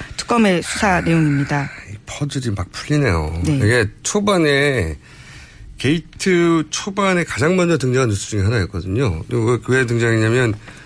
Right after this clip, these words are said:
Speaker 2: 잠깐 짚어보면, 저희가, 저희도 한 달 전쯤에 또 한 번 다뤘었는데, 정유라가 어떻게, 이렇게 스무 살 학생이 어떻게 무효 계산을 받을 수 있는 신용장으로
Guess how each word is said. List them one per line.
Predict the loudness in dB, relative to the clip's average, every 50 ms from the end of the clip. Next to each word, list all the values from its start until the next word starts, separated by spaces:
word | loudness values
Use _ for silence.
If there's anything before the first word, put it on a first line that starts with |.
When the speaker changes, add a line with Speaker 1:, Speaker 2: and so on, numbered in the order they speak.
| -20 -20 -10
Speaker 2:
잠깐 | -10 -4 -2 -2 -2
짚어보면, | -2 -2 -2 0 0 2 2 2 2 2 2 0 -2 -4 -12 -20 -20 -20 -20 -18 -18 -18 -18 -16 -6
저희가, | -2 0 0 2 0 -2 -2 0
저희도 | 0 0 2 2 2 2
한 | 2 2
달 | 2 2
전쯤에 | 2 2 0 0 0 -2 -2 0
또 | 0 0
한 | 2 2
번 | 2 2 0 0 -6 -14 -20 -12
다뤘었는데, | -4 -2 0 0 0 0 0 0 0 0 0 0 -2 -2
정유라가 | 0 0 2 2 4 4 4 4 4 4 4 4 4 4 2 2 2 0 2 0
어떻게, | 0 0 -2 -2 -2 -2
이렇게 | 0 -2 -2 -2 -2 -2
스무 | -2 0 0 2
살 | 2 2
학생이 | 2 0 0 0 0 2 2 0 0 -2 -6 -8 -14 -20 -20 -20 -20 -20 -20 -6 -6
어떻게 | -6 -4 -2 -2 -2 -2 0 0 2 2 2 2 0 -2 -6 -12 -6
무효 | -2 2 4 4 4 4
계산을 | 4 2 2 2 0 2 2
받을 | 0 0 0 -2
수 | -2 -2 -2
있는 | 0 0 0
신용장으로 | 0 -2 -2 0 0 0 2 2 2 2 4 4 4 2 2 0